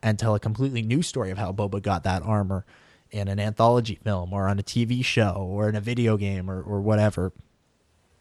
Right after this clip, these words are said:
But I, I thought that was just a interesting, fun fact about the novel, that Boba is wearing a helmet, never referred to as a Mandalorian helmet, even though we see him in his Mandalorian helmet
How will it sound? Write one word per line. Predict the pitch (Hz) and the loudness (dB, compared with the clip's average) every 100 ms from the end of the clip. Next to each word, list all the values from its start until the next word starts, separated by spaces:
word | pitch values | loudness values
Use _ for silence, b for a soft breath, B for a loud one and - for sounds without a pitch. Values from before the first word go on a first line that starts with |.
| _ - | _ 0
But | 123 110 | 2 4
I, | 110 | 2
I | 110 | 2
thought | 117 107 | 0 2
that | 104 | 2
was | 101 98 - _ | 0 -2 -8 _
just | 120 - 113 | -4 -2 0
a | 98 92 b b b b | 0 -4 b b b b
interesting, | 190 - 165 - 135 123 | 0 2 -2 0 -2 -2
fun | - 139 117 | -2 -2 -2
fact | 110 - 110 - 127 | -2 0 0 -2 -4
about | 110 101 | -4 -4
the | 110 | -2
novel, | 110 107 98 92 | 2 2 2 -4
that | 95 95 | -4 0
Boba | 110 117 117 104 | 2 2 2 0
is | 110 104 | -2 -4
wearing | 104 117 123 113 | -2 -2 0 -2
a | |
helmet, | 101 180 233 226 - B B B B | 0 0 0 -4 -8 B B B B
never | 123 151 180 | -2 2 4
referred | 156 - 147 123 | 2 2 0 0
to | 131 | 0
as | 120 | 0
a | 110 | 2
Mandalorian | 110 110 107 107 104 101 | -2 -2 -2 -2 -2 -4
helmet, | 110 104 101 117 | -6 -6 -8 -8
even | 107 | -6
though | 107 | -4
we | 104 107 | -4 -4
see | - 160 147 | -4 -2 0
him | 101 - - | -2 -8 -6
in | 107 | -2
his | 92 | 0
Mandalorian | 113 104 101 101 95 90 95 | 0 0 -2 -2 -2 -2 -2
helmet | 110 95 90 - | 0 0 -2 -8